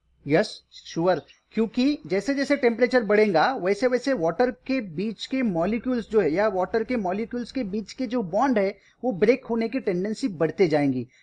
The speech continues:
And as the tendency of water goes on increasing, है ना, जैसे जैसे आप यहाँ देखोगे टू सेवेंटी थ्री से लेके हम लोग आगे जब बढ़ेंगे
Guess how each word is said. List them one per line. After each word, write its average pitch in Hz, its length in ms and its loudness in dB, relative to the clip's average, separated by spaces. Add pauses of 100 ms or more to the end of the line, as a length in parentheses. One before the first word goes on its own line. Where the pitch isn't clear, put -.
(120)
And 214 120 0 (200)
as 233 240 2
the 254 160 0
tendency 233 520 0
of 208 180 0
water 190 280 0
goes 196 260 2
on 220 160 0 (140)
increasing, 269 600 2 (420)
है 175 80 -2
ना, 311 140 4
जैसे 196 320 -2
जैसे 220 180 2
आप 214 160 0
यहाँ 220 200 -2
देखोगे 226 380 2
टू 240 220 -6
सेवेंटी 233 420 2
थ्री 226 200 -6
से 233 140 0
लेके 226 300 2
हम 226 140 0
लोग 220 220 0
आगे 165 280 0
जब 185 300 -2
बढ़ेंगे 226 440 4